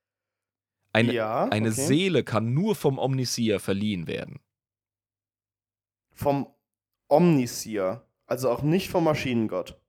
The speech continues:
Speaker 1: Ja, ne? Rhabarberkuchen.
Speaker 2: Von Jesus Christus.
Speaker 1: Ja,
Speaker 2: Ja,
Speaker 1: das ist
Speaker 2: ja.
Speaker 1: also,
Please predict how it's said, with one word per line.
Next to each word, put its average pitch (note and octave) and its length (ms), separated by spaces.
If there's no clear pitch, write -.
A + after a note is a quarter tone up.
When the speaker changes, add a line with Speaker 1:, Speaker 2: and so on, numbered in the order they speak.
Speaker 1:
Ja, A2+ 440
ne? C3+ 360
Rhabarberkuchen. A#2 480
Speaker 2:
Von - 80
Jesus G#2 120
Christus. - 680
Speaker 1:
Ja, A2 240
Speaker 2:
Ja, G#2+ 240
Speaker 1:
das G#2+ 220
ist B2 180
Speaker 2:
ja. A#2+ 60
Speaker 1:
also, G#2+ 380